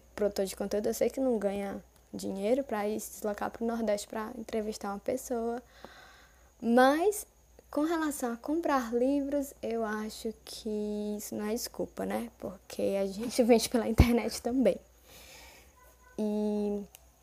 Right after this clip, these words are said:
é, eu não me cons-, eu falei que eu sou um pro-, <laughs> que eu produtora de conteúdo, mas eu não considero isso porque não é meu trabalho, eu não ganho dinheiro. Mas quando eu pensei no reforço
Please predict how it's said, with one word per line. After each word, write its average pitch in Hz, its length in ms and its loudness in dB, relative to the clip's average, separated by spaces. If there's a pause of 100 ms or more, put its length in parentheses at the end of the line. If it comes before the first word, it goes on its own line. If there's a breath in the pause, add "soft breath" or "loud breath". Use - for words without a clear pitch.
(920)
é, 214 240 6
eu 233 60 8
não 254 100 10
me 311 80 4
cons-, 254 240 2
eu 226 80 2
falei 226 300 2
que 254 80 0
eu - 20 0
sou 214 160 -2
um - 20 -6
pro-, 226 380 -4
<laughs> - 20 -
que - 120 0
eu - 20 4
produtora 196 420 -2
de 190 160 -10
conteúdo, 220 360 -4
mas 196 140 -2
eu 190 40 -6
não 196 180 -6
considero 202 440 -6
isso 220 160 -8
porque 202 320 -12
não 196 100 -6
é 190 80 -4
meu 190 160 -6
trabalho, 202 460 -6
eu 220 60 -6
não 208 180 -4
ganho 196 240 -6
dinheiro. 202 560 -2 (520 loud breath)
Mas 196 920 -2 (840)
quando 220 200 0
eu 214 80 2
pensei 214 540 2
no 208 100 0
reforço 202 920 -2